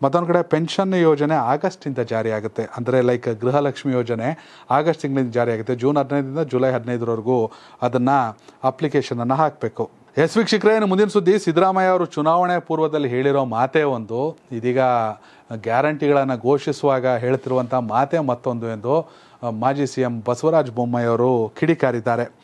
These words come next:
ಪ್ರತಿ ಮನೆಗೆ ಉಚಿತ ಇನ್ನೂರು ಯೂನಿಟ್ ವಿದ್ಯುತ್ ಅಂತ ಹೇಳಿದ್ರಿ, ಆದ್ರೆ ಇನ್ನೂರು ಯೂನಿಟ್ ಒಳಗೆ ಬಳಸಿದ್ರೆ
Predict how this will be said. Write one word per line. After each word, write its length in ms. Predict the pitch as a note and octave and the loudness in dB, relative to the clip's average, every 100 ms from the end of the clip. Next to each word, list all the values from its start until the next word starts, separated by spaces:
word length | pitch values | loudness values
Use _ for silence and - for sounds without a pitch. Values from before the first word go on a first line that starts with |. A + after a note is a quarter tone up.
| - - _ | -20 -20 _
ಪ್ರತಿ 360 | - B2+ - G3 | -2 0 2 4
ಮನೆಗೆ 260 | F#3+ F3+ F#3 | 4 2 2
ಉಚಿತ 320 | D#3+ - F3+ | 2 0 0
ಇನ್ನೂರು 340 | E3+ E3 E3+ | 2 2 2
ಯೂನಿಟ್ 240 | E3 E3 C#3+ | 2 0 -4
ವಿದ್ಯುತ್ 320 | C3+ D3 C#3+ | -2 0 0
ಅಂತ 140 | C#3 | -2
ಹೇಳಿದ್ರಿ, 500 | B2 C3+ C#3 A2 B2 | 0 2 0 0 -2
ಆದ್ರೆ 340 | C#3+ B2 C3+ B2 | -2 -4 -2 0
ಇನ್ನೂರು 340 | B2+ E3 F#3 | 0 2 4
ಯೂನಿಟ್ 260 | F3+ E3+ A#2 | 2 0 -2
ಒಳಗೆ 400 | A2 C3 F3 A3 | 2 2 4 4
ಬಳಸಿದ್ರೆ 680 | F3+ C#3+ C3 A#2+ C3+ E3 | 2 0 -4 0 0 0